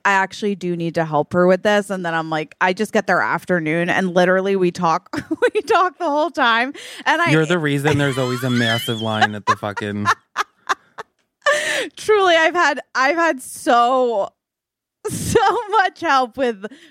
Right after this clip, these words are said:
Speaker 1: with geniuses. And you gotta go in there and you just gotta, like, they're, they're so sweet. They're always sweet guys.
Speaker 2: Yeah, well, I mean, you have to make appointments and stuff now.
Speaker 1: Yeah, you have to make a, it's a date.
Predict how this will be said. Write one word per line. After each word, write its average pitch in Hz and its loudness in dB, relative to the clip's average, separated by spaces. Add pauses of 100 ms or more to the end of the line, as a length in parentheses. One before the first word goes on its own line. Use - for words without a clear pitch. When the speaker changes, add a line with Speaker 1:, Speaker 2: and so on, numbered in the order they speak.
(100)
Speaker 1:
with 226 2
geniuses. 220 0
And 214 -4
you 226 4
gotta 233 2
go 277 2
in 262 -2
there 226 2
and 208 -2
you 202 -4
just 208 -4
gotta, 196 2
like, 196 -4
they're, 269 2
they're 392 2
so 359 0
sweet. 302 -8
They're 294 2
always 269 2
sweet 170 -8
guys. - -6 (340)
Speaker 2:
Yeah, 127 2
well, 131 0
I 147 2
mean, 160 4
you 151 2
have 160 0
to 165 -4
make 165 0
appointments 110 -6
and - -12
stuff - -10
now. - -8
Speaker 1:
Yeah, 185 2
you 170 -6
have 196 -10
to 233 -6
make 220 -4
a, 226 -2
it's 214 -2
a 233 4
date. 202 0